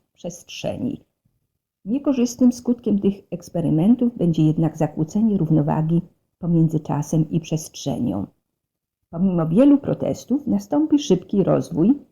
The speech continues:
i zastosowanie technik genetycznych. Na tym tle będzie dochodzić w Europie,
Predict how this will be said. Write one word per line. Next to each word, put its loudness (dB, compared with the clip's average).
i -2
zastosowanie 0
technik -4
genetycznych. -2
Na -4
tym 4
tle 0
będzie 0
dochodzić 0
w -18
Europie, 0